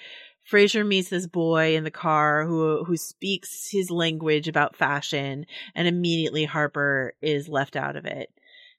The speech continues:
And, um, and walks into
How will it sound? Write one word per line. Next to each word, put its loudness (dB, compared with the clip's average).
And, 2
um, -2
and 0
walks 4
into 0